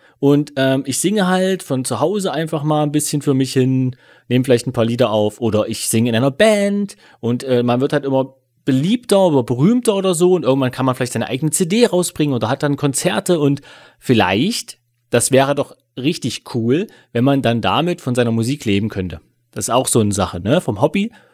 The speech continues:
zum Beruf gemacht. Ja, ich hab noch andere Sachen hier stehen, Fahrradfahren zum Beispiel, dann könntest man irgendwann Profi werden, Profisportler zum Beispiel, da hast du ja auch dein Hobby Fahrradfahren sozusagen dann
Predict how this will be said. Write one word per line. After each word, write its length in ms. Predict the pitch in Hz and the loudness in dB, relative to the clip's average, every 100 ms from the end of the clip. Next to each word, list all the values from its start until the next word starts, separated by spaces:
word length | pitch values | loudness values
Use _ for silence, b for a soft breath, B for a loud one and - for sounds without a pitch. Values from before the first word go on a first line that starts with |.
| b | b
zum 180 | - 151 | -2 0
Beruf 280 | 127 110 - | 2 0 -2
gemacht. 460 | 98 82 - - _ b b b | -4 -4 -8 -20 _ b b b
Ja, 240 | 104 123 | 0 0
ich 100 | 113 | -2
hab 100 | - | -4
noch 140 | 127 | -4
andere 280 | - 131 147 | -4 -4 -2
Sachen 280 | 135 131 135 | -2 -2 -2
hier 120 | 117 | -4
stehen, 280 | 113 117 110 | -2 -2 -2
Fahrradfahren 840 | - 101 127 135 123 - 107 107 110 | -4 -2 0 0 -2 -4 -2 -2 -2
zum 160 | 113 | -4
Beispiel, 460 | 98 101 98 - 101 | -2 -2 -4 -6 -6
dann 100 | 98 | -6
könntest 320 | - 110 113 | -4 -4 -2
man 100 | 113 | -2
irgendwann 280 | 110 107 101 | -2 -2 -4
Profi 420 | - 135 143 147 | -4 -6 -4 0
werden, 480 | 131 120 123 120 123 B B | 2 2 0 -2 -4 B B
Profisportler 840 | - 160 160 127 - 110 101 104 | 0 0 2 -2 0 0 0 -2
zum 140 | - 104 | -2 0
Beispiel, 400 | 95 101 - 127 | 0 0 -2 -2
da 240 | 120 104 | -2 -4
hast 240 | 110 127 - | -4 -2 2
du 60 | |
ja 40 | 123 | 2
auch 80 | |
dein 160 | 131 107 | 2 0
Hobby 200 | 123 123 | 0 -2
Fahrradfahren 640 | - 123 135 131 123 123 123 | -2 -2 0 -2 -2 -2 -2
sozusagen 420 | 123 120 113 120 | -6 -2 0 0
dann 200 | 113 | -2